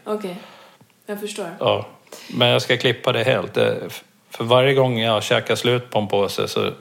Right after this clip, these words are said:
Speaker 2: tänker jag att det var faktiskt ganska onödigt.
Speaker 1: Vad är det i de där påsarna som drar då?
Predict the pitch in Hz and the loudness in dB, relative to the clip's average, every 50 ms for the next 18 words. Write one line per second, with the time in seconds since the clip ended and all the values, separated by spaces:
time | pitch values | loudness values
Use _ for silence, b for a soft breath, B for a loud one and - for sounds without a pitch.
0 | - - - - 110 107 101 104 - - 98 95 95 95 98 98 - B B B | -16 -6 0 0 2 2 0 -2 -2 0 2 2 2 0 -2 -4 -10 B B B
1 | B B B B B B B B _ _ - - 101 - - - 104 95 101 104 | B B B B B B B B _ _ -4 -4 -4 -2 -2 -2 0 2 4 2
2 | 95 - - 101 95 - - - 98 - - - - 87 87 - - - - - | 2 2 -2 -4 -6 -6 -8 -8 -8 -8 -8 -6 -6 -6 -6 -6 -8 -4 -4 -4
3 | - 50 - - - - - - - - - - _ - - B B B B B | -4 -4 -8 -8 -8 -8 -10 -10 -12 -16 -18 -20 _ -20 -18 B B B B B
4 | B B B B B - 233 - - 269 285 302 302 294 285 269 247 233 220 214 | B B B B B -8 -8 -6 -4 -2 0 0 2 2 0 0 0 -2 -2 -4
5 | 214 - 240 226 226 226 - 269 247 233 214 - 208 208 202 233 254 233 208 185 | -4 -6 -6 -6 -4 -6 -6 -6 -6 -6 -6 -8 -6 -4 -2 -2 0 0 -2 -2
6 | 170 175 | -4 -6